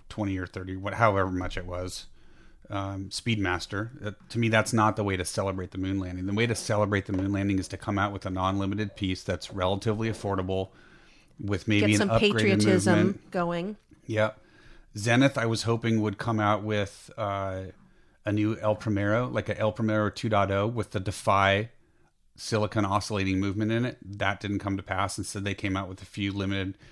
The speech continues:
Speaker 1: they came out with that three watch set for
Speaker 2: The precious metals.
Speaker 1: like,
Speaker 2: You have to
Speaker 1: seventy
Speaker 2: buy,
Speaker 1: grand.
Speaker 2: you have to buy all three, right?
Speaker 1: Well, now at Basel, they re-, they're basically the same three, but you can buy 'em individually. But I think they still start at, like, eighteen or twenty grand. I mean, they're still hideously expensive.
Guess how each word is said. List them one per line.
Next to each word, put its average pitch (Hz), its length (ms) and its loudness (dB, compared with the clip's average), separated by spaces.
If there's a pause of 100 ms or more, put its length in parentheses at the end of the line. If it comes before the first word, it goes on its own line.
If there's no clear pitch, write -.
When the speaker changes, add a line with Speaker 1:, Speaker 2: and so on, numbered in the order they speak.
(100)
Speaker 1:
they 104 80 -8
came 139 200 4
out 147 60 6
with 123 80 -2
that 101 180 0
three 113 180 -2
watch 113 300 2
set 110 240 -2
for 98 300 -4 (100)
Speaker 2:
The - 80 -6
precious 165 360 -6
metals. 165 400 -4
Speaker 1:
like, 190 120 0
Speaker 2:
You 180 60 2
have 196 100 6
to 107 140 6
Speaker 1:
seventy 104 40 4
Speaker 2:
buy, 104 80 2
Speaker 1:
grand. 104 300 6
Speaker 2:
you 113 80 2
have - 100 0
to - 60 -20
buy 160 100 0
all 147 100 2
three, 143 280 -6
right? 135 260 -8 (140)
Speaker 1:
Well, 120 200 8
now 127 460 6 (140)
at 110 280 -4
Basel, 123 440 6
they 107 180 4
re-, 107 300 -2
they're 110 240 -2
basically 113 420 2
the 107 80 -2
same 107 260 0
three, 110 220 -4
but 104 120 0
you 98 80 -8
can 104 140 0
buy 98 140 4
'em 98 100 2
individually. 98 520 -2
But 113 120 -6
I 120 40 -6
think 220 200 -8
they 240 80 -4
still - 220 -6
start 110 320 -2
at, 95 80 -6
like, 90 160 -10 (180)
eighteen 98 380 -4
or 87 60 -6
twenty 92 260 -8
grand. 92 340 -12
I 95 40 -12
mean, 101 100 -6
they're 101 100 -4
still 98 300 -8 (540)
hideously 101 580 -2
expensive. 92 680 -10